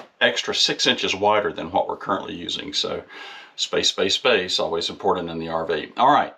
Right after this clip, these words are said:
now I want you to stick with me for the next couple minutes. I'll just kinda do an abbreviated version of what's getting ready to happen.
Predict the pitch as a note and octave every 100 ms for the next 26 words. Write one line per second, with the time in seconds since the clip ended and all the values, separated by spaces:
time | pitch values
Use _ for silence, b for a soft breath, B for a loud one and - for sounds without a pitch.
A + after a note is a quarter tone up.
0 | G2 C3 C#3 G#2+ F#2 B B B - A2+
1 | B2+ B2+ A2+ - F3+ - C#3+ C#3 A#2 A2
2 | G#2+ A2 G#2+ G#2 - - A2 G#2 G#2 F#2+
3 | F#2+ - G#2 G#2 - - A#2+ G#2+ A2 G2+
4 | F2 A2+ B2 G#2 A2+ A2+ G#2+ F#2+ F2 G2
5 | - - G2+ G2 G2 F2+ F2+ G#2 F#2+ F2+